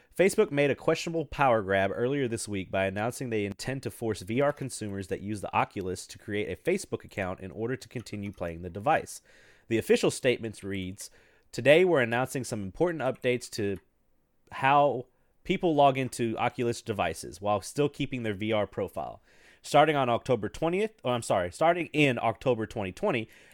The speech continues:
everyone using an Oculus device for the first time will need to log in with a Facebook account. If you're an existing user and already have an Oculus acca-, account, you'll have to op-, you'll have the option to log in with Facebook and merge your Oculus and Facebook accounts. If you're,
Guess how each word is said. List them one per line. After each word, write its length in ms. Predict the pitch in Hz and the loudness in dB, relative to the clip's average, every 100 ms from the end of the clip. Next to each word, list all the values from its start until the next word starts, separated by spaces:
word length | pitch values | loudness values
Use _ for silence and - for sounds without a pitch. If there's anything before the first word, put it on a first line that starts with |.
| - | 0
everyone 360 | 143 185 185 | 2 4 2
using 300 | 151 143 139 | 0 -2 -2
an 80 | 123 | -4
Oculus 440 | - 120 - 131 - | -2 -2 0 -4 -4
device 360 | 123 107 104 | 0 2 2
for 120 | - 98 | 0 -8
the 60 | |
first 280 | - 139 143 | -2 -2 0
time 200 | - 110 | -2 -2
will 120 | 104 101 | -2 -6
need 180 | 110 | -6
to 80 | 135 | -2
log 280 | 113 104 101 | 2 2 2
in 140 | 104 | -4
with 140 | 98 95 | -2 -4
a 80 | 90 | -2
Facebook 420 | 98 98 98 98 | -4 -4 -6 -10
account. 340 | 95 92 - - - - _ | -8 -10 -10 -14 -20 -20 _
If 160 | 113 131 | -6 -4
you're 100 | 123 | -2
an 60 | |
existing 480 | 98 101 139 - 185 | -2 -4 -4 -4 -2
user 340 | 151 143 135 117 | 0 0 2 -2
and 60 | |
already 280 | 82 104 92 | 0 -2 -2
have 260 | - 160 202 | 0 2 4
an 60 | |
Oculus 420 | 117 107 104 95 - | 2 0 -2 -8 -8
acca-, 300 | 90 95 - | -8 -6 -6
account, 480 | 104 98 - 90 90 - - _ - | -6 -6 -4 -4 -6 -12 -20 _ -4
you'll 140 | 117 | 0
have 240 | 135 143 | 2 2
to 100 | - - | 0 -2
op-, 220 | 117 - | -2 -2
you'll 140 | 120 117 | -2 4
have 180 | 170 190 | 6 4
the 80 | |
option 340 | - 131 - 131 | 2 0 0 -8
to 80 | 110 | -2
log 280 | 107 131 147 | 2 2 2
in 80 | |
with 140 | 147 - | -6 -2
Facebook 400 | 110 101 107 104 | -2 -2 -6 -6
and 160 | 101 95 | -8 -8
merge 300 | 104 120 107 | -4 -4 -4
your 140 | 120 | -4
Oculus 420 | 92 95 98 95 - | -4 -4 -6 -6 -8
and 120 | 92 | -10
Facebook 400 | 87 - 87 - | -10 -10 -16 -18
accounts. 480 | 80 165 113 - - _ - - - | -4 -2 -2 -6 -20 _ -20 -20 -8
If 160 | 120 127 | -6 0
you're, 540 | 123 120 117 110 | 0 2 0 0